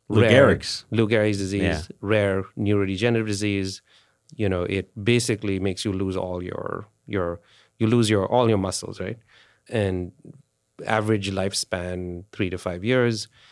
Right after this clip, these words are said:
Speaker 2: And I think that, that single incident really has shaped my life since then, my worldview, um, and in, in multiple ways.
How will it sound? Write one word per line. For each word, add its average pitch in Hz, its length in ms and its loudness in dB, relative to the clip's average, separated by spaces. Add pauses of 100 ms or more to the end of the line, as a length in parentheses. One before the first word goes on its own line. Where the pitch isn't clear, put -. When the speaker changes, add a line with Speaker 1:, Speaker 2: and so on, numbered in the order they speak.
(340)
Speaker 2:
And 110 400 4
I 127 100 4
think 123 260 4
that, 110 260 2 (200)
that 110 260 0
single 110 720 2 (260)
incident 165 480 0
really 113 220 2
has 101 100 0
shaped - 340 -2 (120)
my 117 120 4
life 107 260 2
since 98 260 -2
then, 139 540 -2
my 104 200 2
worldview, 98 720 0 (580)
um, 90 400 -2
and 92 480 -2
in, 113 240 4
in 110 120 4
multiple 101 440 0
ways. 120 380 -4